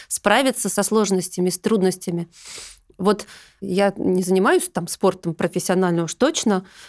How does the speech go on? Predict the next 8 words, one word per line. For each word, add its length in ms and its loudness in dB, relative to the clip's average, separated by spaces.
э, 500 2
но 300 4
иногда 380 4
нехватка 640 2
энергии — 440 2
это 180 -2
очень 580 0
большой 840 2